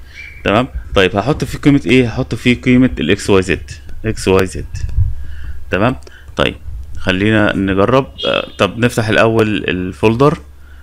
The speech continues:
مفيش هنا ملف اسمه اكس واي زد. نيجي هنا ونشغل. تمام. تعالى نرجع هنا اهو، مكانش موجود وك-، واتعمل في ثانية. تمام. طيب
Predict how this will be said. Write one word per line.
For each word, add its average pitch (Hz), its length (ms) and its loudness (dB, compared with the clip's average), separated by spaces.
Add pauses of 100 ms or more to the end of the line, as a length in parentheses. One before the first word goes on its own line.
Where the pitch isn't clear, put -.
(220)
مفيش - 360 -2
هنا 107 120 2
ملف 104 320 0
اسمه 104 280 -2
اكس - 160 -4
واي 101 120 4
زد. - 300 -6 (300)
نيجي 107 280 2
هنا 110 100 6
ونشغل. 120 520 0 (2250)
تمام. 120 260 0 (520)
تعالى 90 200 0
نرجع 95 260 2
هنا 117 320 0 (1500)
اهو، 90 240 -4 (260)
مكانش 104 260 0
موجود 101 480 0
وك-، 92 320 -8
واتعمل 98 520 0
في - 280 -16
ثانية. 73 300 -4 (800)
تمام. 120 200 0
طيب - 200 0